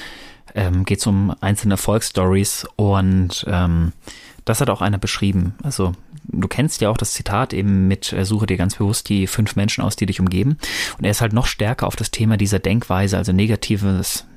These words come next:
Mindset oder negative Gedanken, äh, eingegangen oder auch Positives. Und er hat dann gesagt, umgib dich mit Menschen, die positiv sind, mit fünf Menschen, die positiv sind. Und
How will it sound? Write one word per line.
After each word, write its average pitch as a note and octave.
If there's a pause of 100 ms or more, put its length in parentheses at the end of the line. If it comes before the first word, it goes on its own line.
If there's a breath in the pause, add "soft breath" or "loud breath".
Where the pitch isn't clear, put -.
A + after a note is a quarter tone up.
(140)
Mindset A2+
oder F#2
negative G2 (220)
Gedanken, A2+ (440 loud breath)
äh, G#2+
eingegangen G#2
oder G2+
auch F2+
Positives. G2+
Und -
er -
hat G2+
dann G2
gesagt, F#2+
umgib A2
dich A#2+
mit G#2+
Menschen, A#2+ (480 loud breath)
die G#2
positiv G2+
sind, F2+
mit F2+
fünf C3+
Menschen, G#2+
die G#2
positiv -
sind. - (520 loud breath)
Und G2+